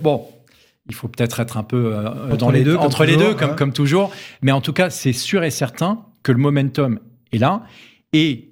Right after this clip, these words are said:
Speaker 1: la baisse des taux qu'on sent venir, euh, et la B C E vient de le, le, l'annoncer, hein, euh, il y a quelques jours, eh ben, elle va avoir pour un, un impact que les investisseurs en immobilier vont,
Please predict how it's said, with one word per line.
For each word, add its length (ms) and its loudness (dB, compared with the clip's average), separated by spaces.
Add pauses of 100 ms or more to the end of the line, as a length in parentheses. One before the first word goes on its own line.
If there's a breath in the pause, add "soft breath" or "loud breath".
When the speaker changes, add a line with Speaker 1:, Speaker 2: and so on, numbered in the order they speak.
(140)
Speaker 1:
la 140 2
baisse 260 0
des 140 -2
taux 440 -6 (1200)
qu'on 160 -6
sent 240 2
venir, 340 0 (240)
euh, 180 -8
et 180 -8 (200)
la 140 -8
B 120 0
C 200 0
E 20 2
vient 200 0
de 80 -4
le, 240 -2
le, 180 -2
l'annoncer, 460 2
hein, 160 -2
euh, 360 -2
il 60 -2
y 60 -2
a 60 0
quelques 280 -2
jours, 380 0 (1300 soft breath)
eh 40 -8
ben, 220 -2
elle 100 -2
va 80 0
avoir 240 0
pour 140 -2
un, 240 -2
un 180 0
impact 540 -2
que 100 0
les 300 2
investisseurs 540 -2
en 100 0
immobilier 420 0
vont, 240 -2